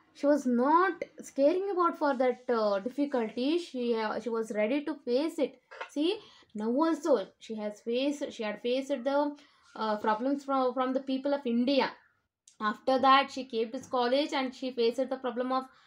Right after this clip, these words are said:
health, her f-, health problem. And after that, she wa-, had to adjust with the students who were, who were studying in that college.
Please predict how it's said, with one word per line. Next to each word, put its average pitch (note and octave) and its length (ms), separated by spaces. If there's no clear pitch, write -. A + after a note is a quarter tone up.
health, C4+ 420
her A3+ 80
f-, A#3 240
health B3+ 260
problem. G#3+ 360
And A#3 180
after C4+ 480
that, D#4 280
she E4 460
wa-, C4 280
had B3+ 300
to F4 300
adjust C4 360
with D#4 140
the D#4 80
students D#4 420
who D4+ 60
were, C#4+ 120
who B3+ 120
were C4+ 200
studying C4+ 420
in D#4 80
that D4+ 200
college. B3+ 500